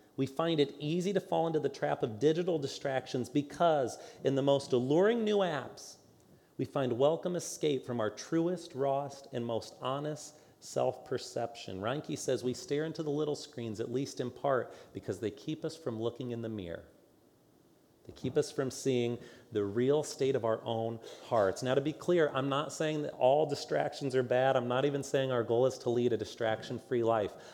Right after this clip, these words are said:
I love playing funny YouTube videos in the middle of the day. Uh, I play Candy Crush as well. I think I'm, like, level three hundred something, so get on my level. But I do believe that in our fight against sloth,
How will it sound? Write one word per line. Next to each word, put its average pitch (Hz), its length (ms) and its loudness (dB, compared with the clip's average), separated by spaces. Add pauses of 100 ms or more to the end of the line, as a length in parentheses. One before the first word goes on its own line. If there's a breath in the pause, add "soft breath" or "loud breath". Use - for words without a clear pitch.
(120 loud breath)
I 117 200 4
love 131 680 4 (320 loud breath)
playing 135 320 0
funny 139 300 0
YouTube 135 400 0
videos 135 460 6
in 135 80 2
the 131 60 0
middle 131 200 6
of 131 60 6
the 135 100 6
day. 131 400 6
Uh, 101 280 4
I 113 200 4
play 147 280 4
Candy 143 340 -2
Crush 135 480 0
as 131 160 -4
well. 127 220 2
I 123 60 0
think 127 200 -8
I'm, 120 100 -2
like, 113 200 -2
level 117 180 0
three 117 240 0
hundred 117 320 -2
something, 117 480 -6
so 98 280 -4
get 117 180 0
on 123 100 0
my 123 140 -2
level. 117 400 2 (320 loud breath)
But 147 80 10
I 143 120 8
do 147 300 4
believe 202 540 6
that 147 120 8
in 151 120 6
our 143 140 4
fight 180 440 4 (220 loud breath)
against 156 540 2
sloth, 156 360 4